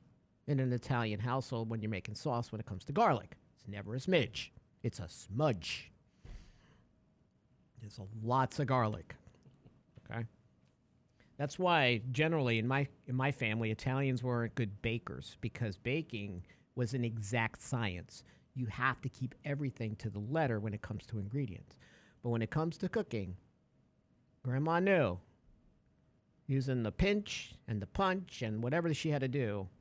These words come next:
how much she needed. So, well, you know,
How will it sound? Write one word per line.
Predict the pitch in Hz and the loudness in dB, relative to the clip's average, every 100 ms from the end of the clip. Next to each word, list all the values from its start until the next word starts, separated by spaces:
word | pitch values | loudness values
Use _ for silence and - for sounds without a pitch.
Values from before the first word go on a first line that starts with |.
| - _ _ - | -20 _ _ -2
how | 131 | 2
much | 123 - | 0 -2
she | 113 | -4
needed. | 104 95 92 - - _ - | -4 -4 -10 -18 -20 _ -14
So, | - 113 - - - - | -4 -4 -4 -12 -20 0
well, | 240 220 - - _ - | 4 4 2 -14 _ -2
you | 240 | 2
know, | 170 113 | 4 2